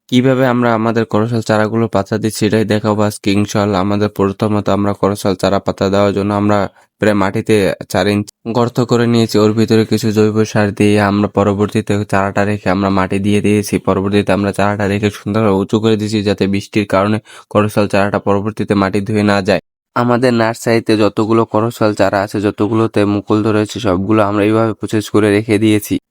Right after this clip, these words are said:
সুন্দরভাবে রেখে দিয়েছি। পরবর্তীতে যাতে আমাদের এই করসল চারাটি উঠিয়ে বিক্রি করতে কোনো অসুবিধা না হয়, সুন্দরভাবে প্রসেস করে রেখে দিয়েছি। পরবর্তীতে আমাদের এই করসল চারাগুলো বিক্রি করার জন্য উপযুক্ত হয়ে দাঁড়াবে এবং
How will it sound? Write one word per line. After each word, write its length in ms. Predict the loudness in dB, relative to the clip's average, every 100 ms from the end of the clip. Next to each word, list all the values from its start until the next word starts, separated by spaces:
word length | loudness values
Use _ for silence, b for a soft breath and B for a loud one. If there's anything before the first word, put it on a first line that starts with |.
| _
সুন্দরভাবে 580 | -2 0 2 2 2 2
রেখে 260 | 2 2 2
দিয়েছি। 320 | 2 2 0 -2
পরবর্তীতে 600 | 0 0 -2 -2 -2 -2
যাতে 200 | 0 0
আমাদের 320 | 0 0 0
এই 120 | 0 0
করসল 400 | -2 -2 -2 -2
চারাটি 360 | 0 0 0 -2
উঠিয়ে 320 | -4 0 0
বিক্রি 300 | 0 -2 -4 -2
করতে 240 | -2 -2
কোনো 160 | -2 0
অসুবিধা 360 | 0 0 0 0
না 140 | 0 -2
হয়, 260 | 0 0 -4 _ _ -12
সুন্দরভাবে 640 | -2 2 4 2 2 -2 -4
প্রসেস 340 | -6 -6 -6 -6
করে 180 | 0 2
রেখে 240 | 2 2 0
দিয়েছি। 300 | 2 0 -2 -2
পরবর্তীতে 540 | -2 -2 -4 -4 -2
আমাদের 300 | -2 -2 -2 -2
এই 100 | -2
করসল 340 | -2 -2 -2 -2
চারাগুলো 440 | 0 0 -2 -4 -2
বিক্রি 300 | -4 -4 -4
করার 280 | -2 -2 0
জন্য 200 | 0 0
উপযুক্ত 440 | -2 -2 -4 -4 -2 0
হয়ে 160 | 0
দাঁড়াবে 360 | 0 0 0 0 0
এবং 160 | -2